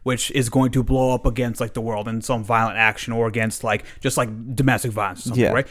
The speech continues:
Speaker 1: And that is, like, a thing that does happen. I, I'm not saying that doesn't happen. But the way people were talking about, like, this is a movie made for incels. If you watch it,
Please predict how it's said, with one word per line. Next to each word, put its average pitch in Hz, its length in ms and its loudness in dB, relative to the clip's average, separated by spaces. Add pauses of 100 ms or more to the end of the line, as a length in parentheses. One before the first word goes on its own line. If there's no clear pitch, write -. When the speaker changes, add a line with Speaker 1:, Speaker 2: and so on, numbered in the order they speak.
Speaker 1:
And 156 80 -2
that 196 140 10
is, 220 160 12
like, 196 80 8
a - 80 6
thing 196 180 4
that 160 120 6
does 147 180 8
happen. 110 280 4
I, 104 160 -2
I'm 123 80 2
not 135 220 6
saying 135 140 4
that 117 100 2
doesn't 117 180 -2
happen. 104 360 2 (400)
But 143 360 10 (360)
the 139 100 2
way 165 160 12
people 180 140 8
were 156 80 4
talking 143 180 6
about, 135 120 4
like, 131 120 4
this 139 140 0
is 139 80 0
a 139 60 6
movie 127 240 6
made 120 300 4
for 127 180 2
incels. 117 360 2
If 110 120 -6
you 110 100 -2
watch 110 360 2
it, 117 200 2